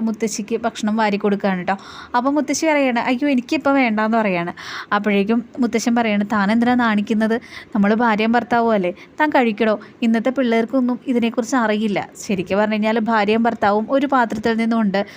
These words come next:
ഒരു ബെഡിൽ കിടന്നുറങ്ങണമെന്നാണ് പറയുന്നത്. പക്ഷേ ഇന്നത്തെ കുട്ടികൾ അവനവൻ്റെ കാര്യം മാത്രമാണ് നോക്കുന്നത്. താനിത് കഴിച്ചോടോ, ഒരു കുഴപ്പമില്ല. താൻ എന്തിനാ നാണിക്കുന്നേന്ന്?" ചോദിക്കാട്ടോ.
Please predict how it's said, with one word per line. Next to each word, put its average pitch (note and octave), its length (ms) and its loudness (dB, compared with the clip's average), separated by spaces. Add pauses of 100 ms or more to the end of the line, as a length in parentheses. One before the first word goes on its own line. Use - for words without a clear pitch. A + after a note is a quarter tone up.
(220)
ഒരു D4+ 140 4
ബെഡിൽ A#3+ 340 2
കിടന്നുറങ്ങണമെന്നാണ് G#3+ 920 2
പറയുന്നത്. E3+ 500 0 (380)
പക്ഷേ G3 260 -2
ഇന്നത്തെ F#3 280 0
കുട്ടികൾ G#3+ 360 0
അവനവൻ്റെ G#3+ 480 2
കാര്യം A#3 240 4
മാത്രമാണ് A#3 580 2
നോക്കുന്നത്. G#3+ 500 0 (360)
താനിത് B3 440 2
കഴിച്ചോടോ, G#3 580 2
ഒരു G3+ 220 0
കുഴപ്പമില്ല. G#3+ 580 2
താൻ F#3+ 280 -2
എന്തിനാ A3 220 0
നാണിക്കുന്നേന്ന്?" G#3 720 0
ചോദിക്കാട്ടോ. F3+ 440 -2